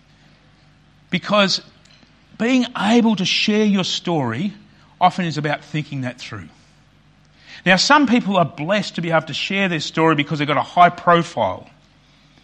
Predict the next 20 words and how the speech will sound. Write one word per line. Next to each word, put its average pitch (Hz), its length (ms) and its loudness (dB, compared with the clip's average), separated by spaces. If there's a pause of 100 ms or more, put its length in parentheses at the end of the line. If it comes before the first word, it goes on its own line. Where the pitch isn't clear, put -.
(760)
Geoffrey 180 280 0
Clark, 208 400 6
who's 156 220 0
the, 127 260 2 (320)
um, 120 280 2 (280)
manufacturer, 160 1000 2
who 156 80 4
is 147 240 2
the 139 80 -2
inventor 156 380 0
of 127 100 0
the 123 60 -8
cochlear 175 600 0
ear, 156 400 0 (320)
is 175 120 -2
a 180 40 2
Christian. 175 460 -2
And 156 120 -4
this 160 200 -2
morning, 208 540 2